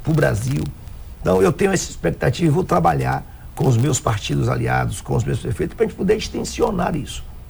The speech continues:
Em relação às eleições de vinte e quatro, uma expectativa é essa, mas já estou trabalhando. Eu não estou ainda no ritmo que eu teria que dar, porque eu combinei com o Conselho Político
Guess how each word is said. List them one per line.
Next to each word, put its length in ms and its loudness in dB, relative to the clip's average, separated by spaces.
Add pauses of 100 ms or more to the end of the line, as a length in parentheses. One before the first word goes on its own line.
(360)
Em 80 -4
relação 440 2
às 100 4
eleições 460 2
de 80 0
vinte 260 -2
e 40 -6
quatro, 420 0 (480)
uma 140 0
expectativa 600 0
é 140 2
essa, 220 -4
mas 360 -2
já 160 4
estou 180 0
trabalhando. 600 2
Eu 100 -2
não 120 2
estou 260 2
ainda 340 0 (280)
no 120 4
ritmo 520 0 (300)
que 80 -4
eu 40 0
teria 240 2
que 120 -2
dar, 240 2
porque 300 -2
eu 80 2
combinei 560 2
com 180 0
o 40 0
Conselho 380 2
Político 460 -2